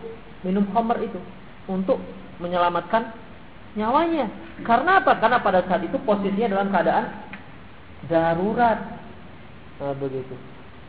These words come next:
Tidak, tidak laku di sini sabar. "Ah, saya sabar, pokoknya biar pa-, biar mati," misalnya. Salah seperti itu. Ya. Salah yang seperti ini.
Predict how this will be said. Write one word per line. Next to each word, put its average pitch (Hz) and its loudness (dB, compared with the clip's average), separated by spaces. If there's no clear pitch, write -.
Tidak, - 4
tidak 208 6
laku 302 6
di 247 2
sini 277 0
sabar. 233 4
"Ah, 202 -2
saya 170 2
sabar, 170 2
pokoknya 190 -4
biar 185 4
pa-, 180 -2
biar 233 6
mati," 226 -2
misalnya. 131 -8
Salah 214 0
seperti 147 -6
itu. - -10
Ya. 73 -10
Salah 202 4
yang 156 -2
seperti 135 -6
ini. 120 -10